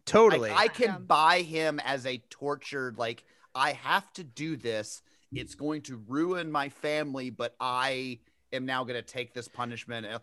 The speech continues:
Speaker 2: like, I can see Scoot McNairy
Speaker 1: Well,
Speaker 2: doing a good job
Speaker 1: and
Speaker 2: with
Speaker 1: I,
Speaker 2: that.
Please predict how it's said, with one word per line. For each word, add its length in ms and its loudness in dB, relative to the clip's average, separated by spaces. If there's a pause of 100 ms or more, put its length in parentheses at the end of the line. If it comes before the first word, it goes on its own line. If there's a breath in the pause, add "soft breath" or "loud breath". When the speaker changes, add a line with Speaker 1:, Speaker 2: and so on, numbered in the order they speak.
(160 soft breath)
Speaker 2:
like, 240 0
I 120 4
can 160 -4
see 160 -8
Scoot 400 -8
McNairy 300 -4
Speaker 1:
Well, 220 10
Speaker 2:
doing 320 -6
a 60 -8
good 240 -18
job 160 0
Speaker 1:
and 100 8
Speaker 2:
with 120 6
Speaker 1:
I, 40 -6
Speaker 2:
that. 160 -10